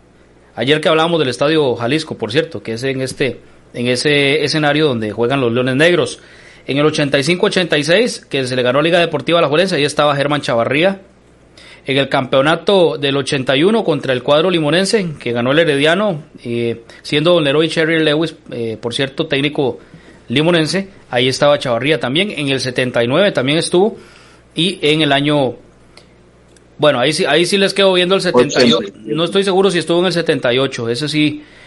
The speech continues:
Speaker 1: eh, me hace falta.
Speaker 2: Sí, sí,
Speaker 1: Creo que sí
Speaker 2: por
Speaker 1: estuvo.
Speaker 2: ahí, sí.
Speaker 1: Sí,
Speaker 2: Sí.
Speaker 1: creo que sí estuvo jovencito, pero ahí estuvo Germán Chavarría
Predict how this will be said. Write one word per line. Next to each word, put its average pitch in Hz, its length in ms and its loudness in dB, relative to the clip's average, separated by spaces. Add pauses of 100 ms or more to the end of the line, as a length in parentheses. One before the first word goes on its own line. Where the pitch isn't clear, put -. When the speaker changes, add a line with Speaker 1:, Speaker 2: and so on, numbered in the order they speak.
(140)
Speaker 1:
eh, 127 460 0
me 127 140 0
hace 135 180 0
falta. 135 520 -2
Speaker 2:
Sí, 175 200 4
sí, - 120 -2
Speaker 1:
Creo 190 200 2
que 196 100 0
sí 190 80 0
Speaker 2:
por 104 120 4
Speaker 1:
estuvo. 101 140 6
Speaker 2:
ahí, 113 120 2
sí. 113 340 -6 (1080)
Speaker 1:
Sí, 147 260 -4
Speaker 2:
Sí. - 80 -18
Speaker 1:
creo 151 200 0
que 180 120 -2
sí 175 80 0
estuvo 190 320 2
jovencito, 160 580 0
pero 135 160 0
ahí 139 80 0
estuvo 170 460 0 (380)
Germán 160 380 0
Chavarría 143 680 0